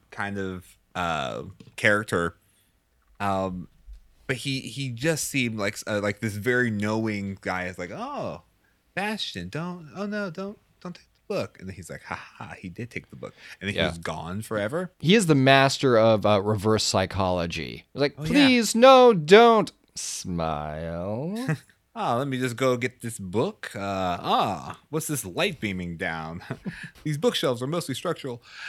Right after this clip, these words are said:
Speaker 1: Uh, but yeah, I, I think that, um, that he is, if, if not the ghost of Christmas past, but, like, some kind of,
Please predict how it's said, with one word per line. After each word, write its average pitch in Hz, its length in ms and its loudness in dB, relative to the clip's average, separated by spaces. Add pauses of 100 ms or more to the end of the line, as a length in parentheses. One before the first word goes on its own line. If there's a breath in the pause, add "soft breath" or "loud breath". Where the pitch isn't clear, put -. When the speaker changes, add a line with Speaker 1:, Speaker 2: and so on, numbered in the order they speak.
(220 loud breath)
Speaker 1:
Uh, 120 340 4 (120)
but 131 100 0
yeah, 143 380 6
I, 120 280 2
I 127 40 2
think 123 280 -6
that, 107 300 0
um, 87 560 -8 (160)
that 107 180 0
he 127 380 -4 (120)
is, 98 240 -8 (240)
if, 160 160 2
if 160 220 0
not 180 220 2
the 143 80 4
ghost 127 240 2
of 117 120 0
Christmas - 360 -6
past, 95 540 -6
but, - 140 -4
like, 90 180 -6
some 101 180 -8
kind 90 300 -6
of, 82 320 -8